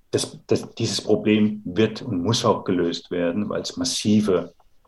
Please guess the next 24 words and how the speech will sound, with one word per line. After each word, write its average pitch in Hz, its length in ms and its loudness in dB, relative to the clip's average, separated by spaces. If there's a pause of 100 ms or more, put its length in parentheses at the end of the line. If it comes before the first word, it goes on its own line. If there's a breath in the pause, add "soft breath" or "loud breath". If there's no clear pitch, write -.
äh, 95 60 -2
Herausforderungen 87 1200 2
für, 85 280 -8
für 85 200 -4
Wirtschaft 92 540 2
und 90 100 -2
auch 95 160 2
fürs - 180 -6
Privatleben 82 760 -4
hat, 82 240 -4
äh, 85 60 -8
am 85 320 -8
Ende 82 200 -8
des 85 220 -14
Tages. - 560 -14 (400 loud breath)
Und - 220 2
ich - 100 -6
denke, 92 440 2
die - 160 -6
Einsicht 90 420 -2
ist - 180 -8
da, 90 160 4
das - 160 -2
anzupacken. 101 800 -2